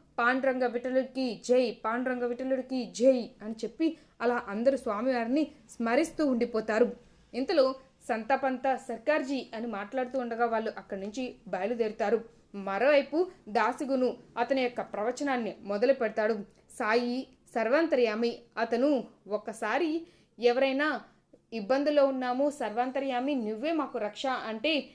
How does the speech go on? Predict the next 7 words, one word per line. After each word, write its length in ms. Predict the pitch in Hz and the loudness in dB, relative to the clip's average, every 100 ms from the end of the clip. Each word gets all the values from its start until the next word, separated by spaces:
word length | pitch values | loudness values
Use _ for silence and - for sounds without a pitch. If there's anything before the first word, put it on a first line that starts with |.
| _ | _
ఎంత 200 | 233 262 | -6 -2
దూరంలో 440 | 262 233 311 339 320 | 2 4 4 4 2
ఉన్నవారికైనా 720 | 277 262 254 247 247 226 226 | 2 0 0 0 -2 -4 -6
సరే 420 | 214 214 262 208 - | -4 4 4 4 -4
తప్పకుండా 440 | 190 220 226 247 254 | -8 -6 -6 -2 -4
సహాయం 520 | 254 175 220 254 254 233 | -4 -12 -6 -4 -4 -6
చేస్తారు, 320 | 196 214 | -6 -2